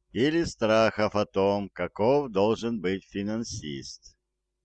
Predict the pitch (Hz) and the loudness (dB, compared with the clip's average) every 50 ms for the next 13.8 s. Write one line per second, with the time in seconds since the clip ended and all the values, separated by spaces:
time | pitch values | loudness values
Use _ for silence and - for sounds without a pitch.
0 | _ _ _ _ _ _ _ _ _ _ _ _ - 101 110 120 127 135 127 113 | _ _ _ _ _ _ _ _ _ _ _ _ -2 0 2 4 4 2 2 0
1 | 120 151 156 139 - - 151 151 151 156 156 151 143 113 110 113 113 101 - - | -2 -2 -2 -2 -2 -2 -2 0 2 4 4 4 2 2 2 2 2 0 0 0
2 | 107 101 104 107 104 - - 110 107 98 - 95 92 92 90 90 90 90 85 - | 0 2 2 0 -2 -2 -2 -2 -2 -2 -2 -4 -4 -2 -2 -2 -2 -2 -2 -2
3 | 90 82 78 87 87 90 98 101 104 101 - - 85 82 76 - - 85 85 80 | -4 -4 -4 -6 -4 -2 0 0 -2 -2 -2 -4 -4 -4 -4 -6 -8 -8 -8 -8
4 | - - - - 98 98 95 90 87 87 87 82 - - _ - 80 90 90 - | -10 -8 -4 -2 0 0 0 0 -2 -4 -6 -8 -10 -14 _ -6 -4 -4 -4 -4
5 | - - - _ - - _ - 101 110 127 131 127 117 - 98 92 85 - - | -6 -14 -20 _ -20 -20 _ 0 2 4 4 4 2 0 0 -2 -2 -2 -2 -6
6 | _ _ _ _ _ _ _ _ _ _ _ - 87 95 - - 120 120 120 117 | _ _ _ _ _ _ _ _ _ _ _ -8 -8 -8 -2 2 4 6 6 6
7 | 113 110 113 110 110 110 104 - - - 110 113 113 110 104 101 104 101 104 98 | 6 6 4 2 2 0 -2 -2 -2 -2 0 2 2 2 2 2 0 0 0 -2
8 | - - 95 98 104 101 80 87 95 95 82 - _ - 90 90 87 - - 87 | -2 0 2 2 4 2 2 -2 -4 -6 -8 -8 _ -4 -2 -2 -2 -2 -4 -2
9 | 90 95 98 101 98 87 - 90 87 82 - - _ _ _ _ _ _ _ _ | 2 4 4 4 4 2 0 -2 -2 -2 -4 -10 _ _ _ _ _ _ _ _
10 | _ _ _ - - 90 110 127 139 147 156 151 - - - 131 131 131 131 120 | _ _ _ -6 0 2 2 4 4 4 4 4 2 2 0 -2 0 -2 -2 -4
11 | - - 117 117 123 120 113 - 117 117 117 120 117 117 104 - - 113 113 113 | -6 -6 -4 0 2 2 2 2 2 2 2 2 2 0 0 -2 -4 -4 -2 -2
12 | 107 - - 104 101 101 98 101 101 - - - 90 85 82 82 80 73 82 85 | -2 -2 -2 0 0 2 0 0 0 -4 -6 -6 -6 -4 -4 -4 -4 -2 0 2
13 | 92 98 104 107 107 - 123 120 - 131 131 135 139 131 120 | 2 4 2 2 0 -4 -8 -6 -4 -4 -4 -2 -4 -8 -10